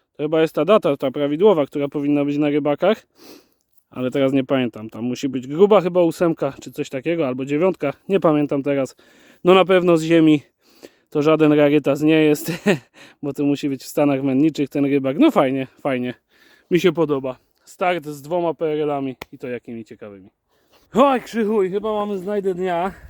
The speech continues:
póki co. Zapowiada się dobrze. Jezu, ale się pogoda zajebista zrobiła. Sami patrzcie. Zaraz tam ruszam na to pole zobaczyć. Ale w międzyczasie, tak zwanym, popatrzcie na to. Popatrzcie na to, jaki olbrzym.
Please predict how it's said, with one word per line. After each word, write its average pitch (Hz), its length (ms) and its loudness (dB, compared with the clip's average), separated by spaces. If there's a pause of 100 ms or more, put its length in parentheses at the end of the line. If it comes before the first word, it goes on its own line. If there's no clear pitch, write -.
(200)
póki 165 260 -14
co. 175 320 -2 (480)
Zapowiada 185 540 -2
się 180 120 -8
dobrze. 165 340 -4
Jezu, 175 260 -4
ale 165 180 -6
się 147 120 -14
pogoda 156 360 -6
zajebista 139 460 -8
zrobiła. 135 400 -4 (560)
Sami 143 320 -2
patrzcie. 135 420 -4 (460)
Zaraz 147 240 2
tam 147 180 2
ruszam 156 320 2
na 135 100 0
to 147 120 -4
pole 151 340 2 (440)
zobaczyć. 151 580 0 (1000)
Ale 175 420 4 (200)
w 147 120 -12
międzyczasie, 208 840 2 (180)
tak 170 200 0
zwanym, 156 480 2 (180)
popatrzcie 147 480 -4
na 170 160 0
to. 139 200 -8 (800)
Popatrzcie 165 540 2
na 220 160 4
to, 233 120 2
jaki 180 300 4
olbrzym. 147 480 2